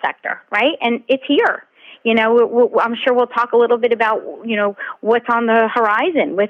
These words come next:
food lockers and the likes, but it is here. You know, one of the pillars that we set, um, and I'm sure we'll talk about my role at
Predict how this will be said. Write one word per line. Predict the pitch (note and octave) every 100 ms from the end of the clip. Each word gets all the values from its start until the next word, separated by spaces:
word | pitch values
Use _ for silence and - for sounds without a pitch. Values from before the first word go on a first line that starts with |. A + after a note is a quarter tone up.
| -
food | B3 D4+ A#3
lockers | F#3 - G#3+ F#3+
and | G3+
the | F#3+
likes, | A#3+ C#4+ A3+
but | G#3+ G3+
it | C#4 C#4+
is | G#3+ -
here. | B3 A#3+ - -
You | A#3 G#3
know, | G3+ G#3 - - -
one | A3+ B3 C#4+
of | A#3
the | A#3+
pillars | - C4+ C#4+ A3+ G#3
that | G#3 A3+
we | A#3+ G#3
set, | - A#3+ A#3 F#3+ - G3+
um, | G3 G3 F#3+ G3 F#3 -
and | G#3 G#3
I'm | F#3+
sure | - G#3+
we'll | G3+
talk | G3 G3+
about | G3+ G3
my | G3+
role | G3+ G3
at | F3+